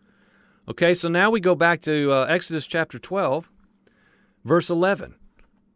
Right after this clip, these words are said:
All right, and we know that Moses i-, is, is communing with Yahweh. Verse eleven says, "Now you shall eat it in this manner,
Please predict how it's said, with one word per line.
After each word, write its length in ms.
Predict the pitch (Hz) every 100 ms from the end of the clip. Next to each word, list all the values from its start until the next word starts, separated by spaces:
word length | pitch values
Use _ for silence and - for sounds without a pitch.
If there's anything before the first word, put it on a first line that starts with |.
| _ _ _ _ _ _ _ _ -
All 80 |
right, 160 | 127 151
and 80 | 139
we 120 | 151
know 280 | 151 185 202
that 140 | 143
Moses 540 | 135 151 196 135 120 120
i-, 120 | 123
is, 240 | 127 104 123
is 200 | 120 -
communing 800 | 127 131 170 220 196 110 87 - _ _ _ _ -
with 320 | 120 123 117
Yahweh. 420 | 117 98 78 67 - _ _ _ _ _ _ _ _ _ _ _ _ _ _ -
Verse 200 | 175 175
eleven 300 | 175 208 196
says, 240 | 165 147
"Now 100 | 160
you 220 | 160 196
shall 240 | 202 185 -
eat 260 | 180 220 220
it 120 | 190
in 140 | 185
this 220 | 190 208 185
manner, 480 | 202 202 104 107